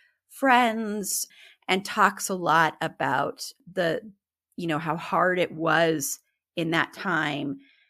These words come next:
and how, you know, it was illegal, honestly, for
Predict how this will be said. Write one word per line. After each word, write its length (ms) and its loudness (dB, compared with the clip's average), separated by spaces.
and 600 -4
how, 540 -2
you 120 -4
know, 320 -4
it 160 -4
was 680 -4
illegal, 1000 -2
honestly, 500 0
for 320 0